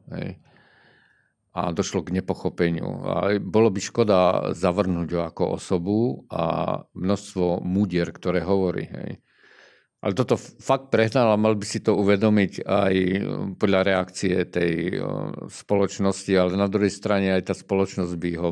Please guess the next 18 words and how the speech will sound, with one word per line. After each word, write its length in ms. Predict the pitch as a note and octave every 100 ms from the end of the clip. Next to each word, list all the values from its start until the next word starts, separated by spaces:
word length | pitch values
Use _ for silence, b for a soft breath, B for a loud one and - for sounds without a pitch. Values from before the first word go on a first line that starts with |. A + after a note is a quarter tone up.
| F#2+
mala 320 | - F#2+ F#2+
tak 240 | F2+ F2+ -
trošku 320 | E2+ - F2+
brať. 320 | E2 F2 F2 b b b b b b b b _ -
Na 160 | G#2
rozdiel 320 | C#3 C3+ C#3 A#2
od 160 | G#2
ľudí 640 | F2+ G2 B2 A2+ A2 - - _ - -
je 160 | A#2+
herec, 400 | A2 A2 F2+ D#2+
opäť 400 | - E2+ F2 E2+
opakujem. 400 | E2+ E2 - F2
Má 240 | F2+ G2 A#2+
nejaký 320 | A2+ G2 G2+
svoj 240 | - G2+
životný 480 | F#2 G2 F#2 F#2 F2+
štýl, 560 | - - - G2+ A2+ A#2
ktorý 400 | - B2+ B2+